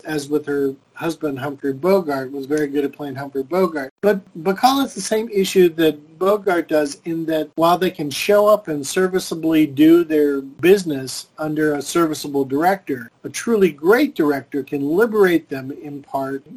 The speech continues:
to give us some depths underneath that. And in this picture, Bacall is playing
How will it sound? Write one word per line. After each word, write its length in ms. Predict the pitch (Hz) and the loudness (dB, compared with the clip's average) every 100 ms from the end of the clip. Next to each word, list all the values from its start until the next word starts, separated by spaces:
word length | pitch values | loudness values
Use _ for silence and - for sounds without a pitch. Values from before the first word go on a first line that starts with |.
| 139 | -6
to 80 | 151 | 0
give 240 | 196 208 | 2 4
us 100 | 190 | 2
some 420 | 170 151 147 160 | 0 -2 -4 -4
depths 360 | 147 214 - 175 | 2 2 2 -4
underneath 560 | 160 156 156 170 202 | -4 -2 -2 -2 -4
that. 300 | - 123 127 _ | -6 -12 -12 _
And 120 | 156 160 | -8 -6
in 140 | 160 | 0
this 220 | 208 247 | 0 0
picture, 560 | - 214 - 156 143 139 - | 0 0 2 0 0 -4 -6
Bacall 520 | 151 196 233 254 220 | -4 2 4 4 2
is 260 | 185 165 - | 0 -4 -16
playing 680 | - 180 180 185 185 185 185 | -8 -4 -2 -2 -2 -4 -8